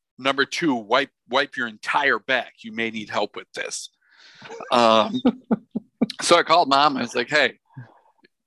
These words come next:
you are, you're gonna have to help me with my back 'cause there's no way I can reach all this." <laughs>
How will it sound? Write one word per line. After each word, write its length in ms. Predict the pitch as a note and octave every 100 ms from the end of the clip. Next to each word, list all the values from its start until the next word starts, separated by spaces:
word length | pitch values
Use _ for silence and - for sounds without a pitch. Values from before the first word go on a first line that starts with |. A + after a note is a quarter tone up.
| -
you 180 | D3 E3+
are, 180 | C#3+ - _
you're 140 | D3
gonna 120 | D#3+ B2
have 100 | A2
to 60 |
help 180 | A#2+ A2+
me 60 | A2+
with 120 | A2+
my 80 | A2
back 340 | G#2 A#2+ - -
'cause 180 | - A2
there's 240 | - C#3+ B2+
no 100 | A#2+
way 180 | A2+
I 40 | A2+
can 160 | -
reach 300 | G#3+ - -
all 140 | - -
this." 400 | A3 - - G#3
<laughs> 20 | -